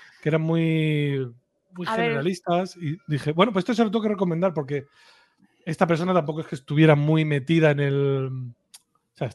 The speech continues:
Speaker 1: muy, muy doctora en psicología, pero le dedica al podcasting menos tiempo que el que yo dedico a leer en el cuarto baño.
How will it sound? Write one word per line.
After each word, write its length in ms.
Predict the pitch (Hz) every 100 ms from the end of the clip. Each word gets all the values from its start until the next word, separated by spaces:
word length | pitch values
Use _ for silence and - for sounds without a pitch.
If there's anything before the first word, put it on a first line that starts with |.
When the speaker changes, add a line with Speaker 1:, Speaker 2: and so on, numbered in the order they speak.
| _
Speaker 1:
muy, 380 | 180 143 147 147
muy 280 | 143 147 170
doctora 380 | 165 - 165 151
en 80 | 139
psicología, 580 | 147 160 156 196 277 - _ _ _ _
pero 960 | 156 143 131 135 127 131 135 131 123 _ _ _ _
le 140 | 147
dedica 320 | 139 143 156 175
al 80 |
podcasting 760 | 170 156 175 165 180 185 180 214 _ _ _ _ _ _ -
menos 280 | 147 175 170
tiempo 280 | 185 190
que 80 | 190
el 60 | 160
que 120 | 143
yo 120 | 156
dedico 260 | 165 165 170
a 40 |
leer 140 | 160 160
en 100 | 165
el 80 | 135
cuarto 260 | 143 135
baño. 260 | 131 123